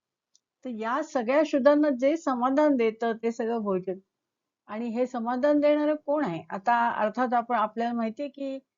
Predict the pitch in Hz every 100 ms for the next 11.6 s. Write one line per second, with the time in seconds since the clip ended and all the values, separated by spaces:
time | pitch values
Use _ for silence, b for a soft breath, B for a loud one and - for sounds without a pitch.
0 | _ _ 202 202 240 240 240 220 240 262
1 | 254 254 262 254 196 _ _ _ - 196
2 | 240 233 233 226 226 202 226 254 254 240
3 | 233 247 220 202 214 - 214 185 254 226
4 | 160 156 226 247 _ 190 185 247 269 269
5 | 277 277 262 247 233 - 262 254 - _
6 | _ 220 240 214 190 196 214 254 294 -
7 | 208 185 240 277 285 254 214 - 214 220
8 | 240 240 233 233 233 233 226 220 202 226
9 | - 185 196 254 202 - 247 240 247 254
10 | 226 220 214 190 185 - _ _ _ _
11 | _ _ _ 220 240 302